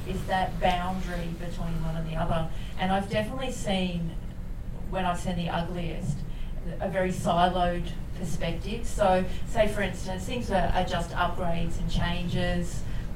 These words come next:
tend to go through, in one particular organisation I've worked for, tend to go through that Scrum process, and then if it's a whole project, then it's going through waterfall,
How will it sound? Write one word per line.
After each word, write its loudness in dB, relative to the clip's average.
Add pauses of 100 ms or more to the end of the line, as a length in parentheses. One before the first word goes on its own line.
tend 2
to 0
go 4
through, 8
in 4
one 6
particular 4
organisation 2
I've 2
worked 4
for, 4 (260)
tend 2
to 2
go 4
through 6 (300)
that 6 (180)
Scrum 4 (100)
process, 6
and 0
then 2 (580)
if 2
it's 2
a 8
whole 6
project, 6
then 2
it's 2
going 2
through 0
waterfall, 4